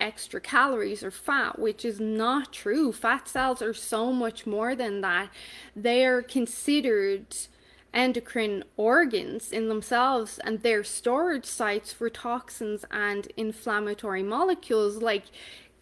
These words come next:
in the health industry, in the scientific world, fat cells are officially recognized as endocrine organs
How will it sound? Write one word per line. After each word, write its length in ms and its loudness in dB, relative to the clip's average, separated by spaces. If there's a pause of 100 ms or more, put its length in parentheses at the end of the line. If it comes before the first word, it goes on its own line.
(920)
in 360 4
the 100 2
health 400 2
industry, 720 2
in 240 -2
the 80 0
scientific 840 0
world, 460 2 (340)
fat 500 0
cells 440 2 (120)
are 400 8 (180)
officially 920 0 (340)
recognized 840 0
as 200 -2
endocrine 760 -2
organs 720 0